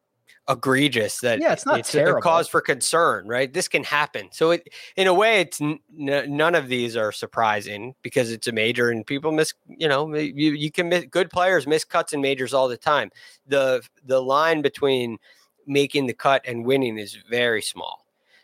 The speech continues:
Speaker 1: Um, but Patrick Cantlay to me was a guy I really expected to have a, a nice week. I didn't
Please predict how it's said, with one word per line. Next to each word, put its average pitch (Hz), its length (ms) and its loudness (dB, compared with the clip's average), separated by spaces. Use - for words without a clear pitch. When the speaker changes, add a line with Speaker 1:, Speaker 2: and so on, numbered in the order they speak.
Speaker 1:
Um, 107 400 -2
but 131 160 0
Patrick 160 360 0
Cantlay 127 420 0
to - 140 -12
me 117 180 -2
was 101 200 -6
a 101 40 -10
guy 104 300 -2
I 101 180 -6
really 117 320 -2
expected 104 640 -8
to 101 60 -8
have 107 220 -6
a, 92 240 -4
a 135 80 2
nice 120 380 0
week. 107 360 -8
I 110 60 -4
didn't 120 280 -6